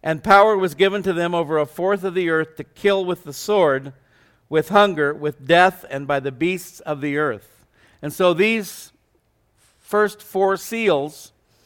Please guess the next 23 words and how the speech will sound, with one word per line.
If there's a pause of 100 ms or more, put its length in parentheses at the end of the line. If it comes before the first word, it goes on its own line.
(420)
opened
up
here
at
the
beginning
of
the
tribulation.
Of
course, (500)
these
are
known
as
the
four
horsemen
of
the
apocalypse, (1300)
the
unveiling.